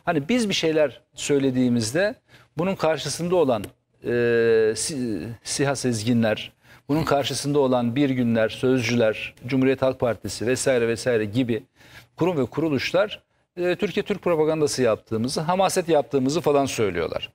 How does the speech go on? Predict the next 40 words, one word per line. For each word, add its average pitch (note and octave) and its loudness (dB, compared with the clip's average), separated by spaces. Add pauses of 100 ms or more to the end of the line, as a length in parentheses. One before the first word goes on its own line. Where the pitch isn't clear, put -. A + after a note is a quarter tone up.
(580)
Bunun F3+ 2
üzerine F#3+ 2
biz F3+ -4
başka D3 0
örnekleri D#3 0
falan D3+ 0
getiriyoruz. G2+ -2
Yani B2 0
Avrupa'da C3 0
bu B2+ -8
konuyla C3+ 0
ilgili B2 0
çıkan - -2
yazıları B2 2
herhalde C3 0
Selçuk B2 -4
Bayraktar B2 0
ya A#2+ -2
da A#2 -2
Baykar B2+ 0
Makina B2 0 (300)
New D3+ 2
York C3+ -2
Times'a, C3 0
Washington B2+ -2
Post'a B2+ 0 (420)
P C#3+ 2
R - -
karşılığı B2 0
para C#3+ 0
verip C3 -2
de A#2+ -2
"Ya B2 0
bizim C3+ -4
haberimizi B2+ 0
yapsanıza." C3 0
falan C3 -2
diyecek D3 0
halleri C#3+ -2 (420)
yok. C#3+ 0